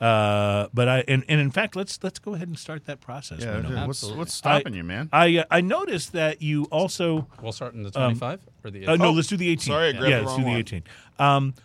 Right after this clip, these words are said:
Speaker 1: I noticed that you also brought some Ghirardelli chocolates along. Um,
Speaker 3: Yes.
Speaker 1: now, and, and is this part of, is this essentially part of your display? Because I see you've got some of the bottles of, is this, is this
Speaker 3: So
Speaker 1: some of the
Speaker 3: that is
Speaker 1: molasses?
Speaker 3: molasses.
Speaker 1: Okay,
Speaker 3: So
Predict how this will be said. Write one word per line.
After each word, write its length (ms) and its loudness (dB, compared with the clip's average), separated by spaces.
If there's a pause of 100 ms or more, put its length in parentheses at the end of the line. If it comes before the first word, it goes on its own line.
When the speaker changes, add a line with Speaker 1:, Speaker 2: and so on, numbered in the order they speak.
(120)
Speaker 1:
I 60 4
noticed 240 0
that 100 0
you 140 2
also 240 0
brought 280 0
some 360 -2
Ghirardelli 420 0
chocolates 480 -6
along. 400 -4 (160)
Um, 100 -16
Speaker 3:
Yes. 540 0
Speaker 1:
now, 340 4
and, 260 0 (100)
and 160 0
is 180 -4
this 140 -8
part 260 -6
of, 180 -6 (380)
is 140 0
this 160 -2
essentially 420 -2
part 260 -2
of 120 -2
your 100 -2
display? 400 0
Because 260 -2
I 100 2
see 380 -2 (420)
you've 140 0
got 300 4
some 160 0
of 60 0
the 60 0
bottles 460 2
of, 200 2
is 180 -4
this, 320 0
is 100 -2
this 140 -2
Speaker 3:
So 80 -2
Speaker 1:
some 100 2
of 60 0
the 80 4
Speaker 3:
that 80 4
is 40 4
Speaker 1:
molasses? 360 2
Speaker 3:
molasses. 640 -2
Speaker 1:
Okay, 300 4
Speaker 3:
So 140 0